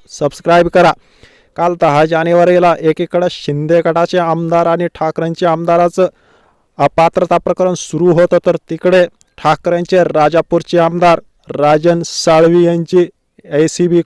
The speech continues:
कडून चौकशी सुरू होती. याआधीही राजन साळवी यांची अँटी करप्शनकडून तब्बल दोन दिवस चौकशी केली, पण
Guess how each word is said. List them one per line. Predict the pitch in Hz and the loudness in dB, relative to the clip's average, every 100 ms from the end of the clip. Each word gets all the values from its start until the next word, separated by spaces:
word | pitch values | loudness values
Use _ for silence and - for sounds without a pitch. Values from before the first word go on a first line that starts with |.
| - | 0
कडून | 175 175 170 _ - | 0 0 -2 _ -2
चौकशी | 151 - 165 175 | 0 0 -2 -2
सुरू | 156 170 | -2 0
होती. | 170 175 170 - _ _ _ _ _ _ | 2 2 0 -4 _ _ _ _ _ _
याआधीही | 143 147 160 180 185 170 | 0 2 2 2 2 2
राजन | 180 175 170 175 | 2 0 0 -2
साळवी | 165 - 170 170 175 175 | -6 -2 2 4 4 2
यांची | 180 170 175 170 - - | 0 -4 -4 -6 -6 -2
अँटी | 139 160 175 170 | -2 -2 -6 -6
करप्शनकडून | 180 170 - - 175 - 180 180 170 _ _ - | -2 -2 -2 -4 -6 -2 2 2 -2 _ _ -6
तब्बल | 165 156 175 | -4 0 0
दोन | 135 139 170 175 | 0 0 0 0
दिवस | 175 180 170 _ - | 0 0 0 _ -4
चौकशी | 165 160 170 - 180 | -4 -2 -6 -4 -4
केली, | 175 165 160 _ _ _ _ _ - | 0 0 -2 _ _ _ _ _ 0
पण | 170 170 | 0 0